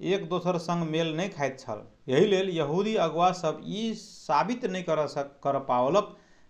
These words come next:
जे ओ कोनो बातक दोषी छलखिन। यीशु किछु नहि कहलखिन।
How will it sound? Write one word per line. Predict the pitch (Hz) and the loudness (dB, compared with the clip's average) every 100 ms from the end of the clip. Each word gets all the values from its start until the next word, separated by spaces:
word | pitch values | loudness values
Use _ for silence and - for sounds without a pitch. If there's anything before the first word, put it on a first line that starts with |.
| - | -2
जे | 156 165 170 - - - - - _ 156 | 0 0 -2 -10 -20 -20 -20 -20 _ -4
ओ | 147 | -2
कोनो | 160 160 | 0 0
बातक | 156 139 147 139 | 4 4 4 0
दोषी | 131 131 143 | -6 -8 -8
छलखिन। | 131 127 131 143 - - - - | -4 -2 -2 -2 -4 -14 -20 -8
यीशु | 170 175 190 | -6 -2 -4
किछु | 190 190 190 | -4 -4 -2
नहि | 226 202 202 | -2 -2 -4
कहलखिन। | 226 - - 127 117 - 104 | -10 -12 -2 0 0 -4 -14